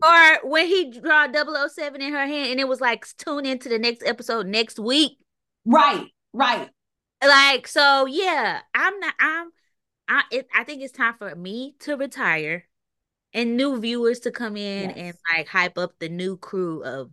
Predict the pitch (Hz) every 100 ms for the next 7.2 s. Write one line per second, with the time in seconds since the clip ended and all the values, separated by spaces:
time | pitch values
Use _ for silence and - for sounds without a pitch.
0 | _ 180 - - _ - 160 151 151 143
1 | 127 104 104 78 175 165 165 135 269 -
2 | 349 339 277 381 403 381 254 - - _
3 | - 277 247 240 226 - 208 240 - 311
4 | 339 381 359 269 285 277 - 240 208 208
5 | 208 202 196 185 170 165 160 160 156 -
6 | - - - - 208 196 208 285 - 294
7 | 269